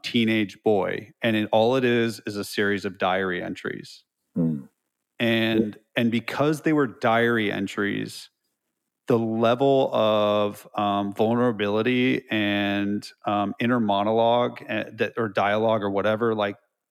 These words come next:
Speaker 1: being able to s-, see inside that teenager's mind, um, I'd never really had the opportunity to see myself in someone else. Like, truly,
Speaker 2: Mm-hmm.
Speaker 1: like, if I,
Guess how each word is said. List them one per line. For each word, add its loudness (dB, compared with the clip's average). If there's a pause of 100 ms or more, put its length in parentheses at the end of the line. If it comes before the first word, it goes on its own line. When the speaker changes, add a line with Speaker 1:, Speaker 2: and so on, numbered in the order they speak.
(140)
Speaker 1:
being 2
able 0
to -4
s-, -8
see -6
inside -2
that -2
teenager's -2
mind, -2 (760)
um, -2 (120)
I'd 2
never 0
really 2
had 0
the 2
opportunity 0
to -2
see -4
myself -2
in -8
someone -4
else. -4
Like, -2
truly, 0
Speaker 2:
Mm-hmm. -2
Speaker 1:
like, -2
if -6
I, 0